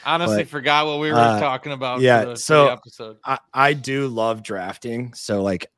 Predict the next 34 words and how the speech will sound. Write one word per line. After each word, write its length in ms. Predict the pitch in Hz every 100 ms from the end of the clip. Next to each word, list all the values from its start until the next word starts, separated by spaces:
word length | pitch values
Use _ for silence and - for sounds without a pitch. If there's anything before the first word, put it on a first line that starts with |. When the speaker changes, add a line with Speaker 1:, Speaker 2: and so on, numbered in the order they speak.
| _ -
Speaker 2:
this 340 | 82 98 107 113
next 300 | 110 - 113
year, 120 | 107
I'm 120 | 104
gonna 140 | 104
max 420 | 98 92 92 - 95
out 200 | 92 80
Best 260 | 90 87
Ball 200 | - 90
Mania, 600 | 82 80 85 85 82 80 -
uh, 180 | 80 73
the 240 | 85 95 90
Underdog 460 | 98 95 92 87
Best 240 | 90 90 -
Ball 160 | 87
Mania, 500 | 80 78 85 87 90 _ _ _ _ _
um, 340 | 90 87 80 82
drafts. 520 | 98 98 104 - -
Like, 180 | 87 -
I 120 | 104
just, 280 | 117 143 -
I'm 140 | 113 117
confident 480 | 127 139 143 147
I 100 | 113
can 140 | 120 113
go 160 | 110
in 60 | 113
a 40 |
draft 400 | 104 95 95 -
room 240 | 104 104 107
against 500 | 87 92 90 - -
any 180 | 95 117
twelve 300 | 110 110 104
guys 460 | 92 85 87 92 -